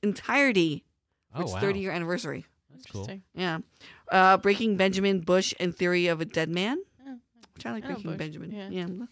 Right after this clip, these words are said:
Speaker 1: Dave Matthews Band.
Speaker 3: Wow. I didn't know they co-, they come to Jones Beach?
Speaker 1: This time they are. Let's plant a million trees, people.
Speaker 3: I
Speaker 1: That's the
Speaker 3: thought,
Speaker 1: tour.
Speaker 3: uh, Dave Matthews does, like, those, like, weekend, like, camp fests, like, at, like, spac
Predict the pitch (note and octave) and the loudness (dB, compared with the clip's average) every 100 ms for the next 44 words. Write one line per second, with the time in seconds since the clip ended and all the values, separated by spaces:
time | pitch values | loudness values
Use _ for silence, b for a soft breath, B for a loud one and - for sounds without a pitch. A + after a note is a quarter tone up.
0 | B B B B - G#3 G3 F#3+ A3 G#3+ | B B B B 2 4 4 2 2 -2
1 | A3 A3 B3 F#3+ E3+ G#3+ C4 F#3+ D#3+ - | 0 0 -2 -2 0 2 4 2 0 -2
2 | F4+ A#3+ F#3+ F3+ - G3 D4 F#4 F#4 F#4 | -4 -2 -2 -4 -6 -6 -4 -4 -8 -6
3 | F#4+ F#4+ G4 A4+ - - _ _ _ E3+ | -8 -6 -6 -6 -10 -20 _ _ _ -12
4 | - - A3+ F#3 E3 F3 G3+ G#3+ - C4+ | -10 -8 -6 -4 -2 -2 -2 -2 0 0
5 | D#4 D#4 E4+ E4+ D#4+ F#4 F#4 - D#4+ F4+ | 2 2 4 2 2 2 2 0 -2 -2
6 | F4+ _ - E4+ G#4+ A4 G#4 F#4+ F4 D4+ | -6 _ -2 0 2 4 4 6 6 4
7 | A3+ - _ _ _ _ _ C4 C4+ A#3+ | -2 -12 _ _ _ _ _ -4 -4 -2
8 | A3+ B3+ A#3+ G#3+ G3+ G#3 G#3 F3+ F#3+ F#3 | -4 -4 -6 -6 -8 -4 -4 -4 -6 -4
9 | F3+ D#3 D#3+ G#3 A3+ G3+ F#3+ F#3 F3 F3+ | -4 -4 -6 -6 -4 -4 -4 -6 -6 -6
10 | F3 E3 - - _ _ _ - G3+ A3 | -6 -8 -12 -20 _ _ _ -14 -8 -6
11 | A3+ - A#2+ F3+ - - - - - E3 | -8 -8 -6 -6 -8 -18 -20 -14 -10 -8
12 | F3 E3 - E3 - - - - E3+ F3 | -8 -8 -8 -10 -12 -20 -18 -12 -8 -10